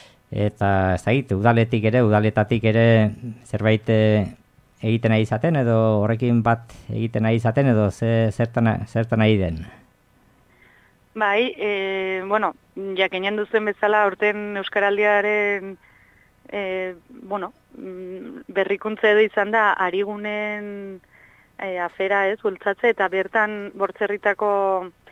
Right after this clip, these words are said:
Speaker 2: Bortzudalak izena eman dugu, eta bertzalde, bueno, hemen datu batzuk batuz, jakine baduzue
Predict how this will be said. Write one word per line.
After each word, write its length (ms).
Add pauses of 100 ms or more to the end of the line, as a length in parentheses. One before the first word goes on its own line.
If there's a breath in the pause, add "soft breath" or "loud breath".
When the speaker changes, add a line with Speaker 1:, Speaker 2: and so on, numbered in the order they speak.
(260 loud breath)
Speaker 2:
Bortzudalak 680
izena 320
eman 160
dugu, 280 (840 loud breath)
eta 540
bertzalde, 480
bueno, 220
hemen 280
datu 240
batzuk 280
batuz, 340
jakine 360
baduzue 840